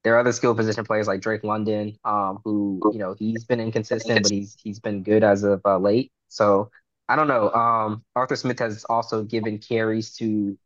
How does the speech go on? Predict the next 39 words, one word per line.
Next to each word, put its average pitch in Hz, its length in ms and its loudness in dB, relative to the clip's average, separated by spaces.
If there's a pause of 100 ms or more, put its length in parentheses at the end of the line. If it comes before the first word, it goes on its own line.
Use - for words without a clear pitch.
like, 107 180 -6
I 101 80 -6
think 113 200 -2
it 113 80 0
was, 107 200 -4
like, 104 180 0
Johnny 110 280 0
Smith 110 320 -6
one 98 160 -6
time, 98 280 0
like, 98 180 -2
in 104 80 -10
the 101 80 -8
red 101 240 2
zone 101 280 -2
and, 92 160 -8 (640)
or 104 320 6
a - 60 2
pass, 117 400 2
or 120 80 4
it 139 60 8
was 170 120 4
some 180 180 2
weird 131 260 4
play, 107 400 0
and 113 80 -12
it 117 80 -6
was 113 120 -8
just 113 160 -2
like, 107 140 2
"Dude, 107 240 2
you 120 80 2
have 117 120 0
Bijan 117 380 -2
Robinson. 101 400 -4
What 104 120 -6
are 107 40 -4
you 104 60 -4
doing?" 98 320 -6